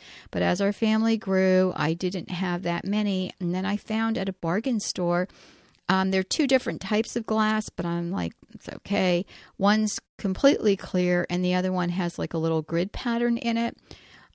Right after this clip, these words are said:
Um, when I needed to get more plates in a pinch and I couldn't find the clear ones. It does two things. One, it shows the tablecloth beautifully. And the second is you can put the napkin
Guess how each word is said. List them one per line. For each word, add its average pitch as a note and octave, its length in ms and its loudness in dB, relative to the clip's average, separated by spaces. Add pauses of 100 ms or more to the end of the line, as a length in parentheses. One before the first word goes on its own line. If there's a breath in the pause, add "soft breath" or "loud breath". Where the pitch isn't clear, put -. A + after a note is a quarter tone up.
Um, F#3 320 2
when F3+ 120 0
I F3+ 80 0
needed F3+ 280 0
to F#3 80 -4
get - 160 -2
more F3 180 0
plates F#3 400 -4
in F3+ 100 -2
a E3+ 60 -4
pinch G3 420 -4
and F3+ 80 -2
I E3+ 60 0
couldn't F3+ 280 -2
find F3 260 -2
the E3+ 40 -4
clear G3+ 320 0
ones. D#3+ 380 -4 (140)
It G3+ 100 0
does A#3+ 260 2
two A3 220 0
things. E3 560 -2
One, F3+ 480 0
it F#3+ 100 0
shows F#3 300 2
the D4+ 80 0
tablecloth A3+ 720 4
beautifully. F#3+ 640 0
And G#3 160 -4
the G#3+ 60 -2
second C4 400 0
is F#3+ 280 0
you F#3+ 100 -4
can F#3+ 120 -2
put - 240 -4
the F#3+ 60 -2
napkin F#3+ 600 -2